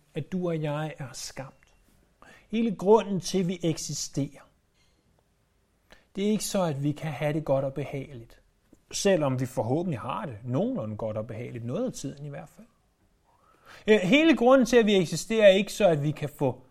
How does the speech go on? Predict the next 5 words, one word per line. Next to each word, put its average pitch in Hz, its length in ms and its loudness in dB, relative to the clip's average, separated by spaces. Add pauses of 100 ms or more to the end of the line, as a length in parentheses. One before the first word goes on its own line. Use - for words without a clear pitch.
(920)
børn 147 500 6
og 113 200 -4
en 117 100 -4
familie 156 680 0 (160)
og, - 120 -20